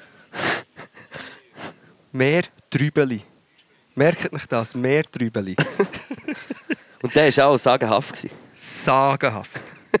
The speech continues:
Speaker 1: Da kann ich wirklich, bin ich voll des Lobes, feiner Meertrübelikuchen. Ich hätte jetzt einen Sprutz Rahm nicht, nicht, äh,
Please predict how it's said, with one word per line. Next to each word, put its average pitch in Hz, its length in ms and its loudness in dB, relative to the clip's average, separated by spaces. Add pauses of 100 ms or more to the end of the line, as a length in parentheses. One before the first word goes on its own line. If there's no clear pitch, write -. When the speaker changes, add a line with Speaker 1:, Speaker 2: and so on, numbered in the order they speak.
(160)
Speaker 1:
Da 175 100 4
kann 175 180 2
ich 143 100 2
wirklich, 156 260 0 (160)
bin 139 140 2
ich 131 80 -4
voll 147 240 2
des 143 180 -4
Lobes, 160 340 -2
feiner 170 300 0
Meertrübelikuchen. 185 880 -2 (280)
Ich 185 120 4
hätte 196 200 2
jetzt - 120 -4
einen - 60 0
Sprutz 180 420 0
Rahm 185 320 2
nicht, 214 340 -4
nicht, 214 320 -2
äh, 196 400 2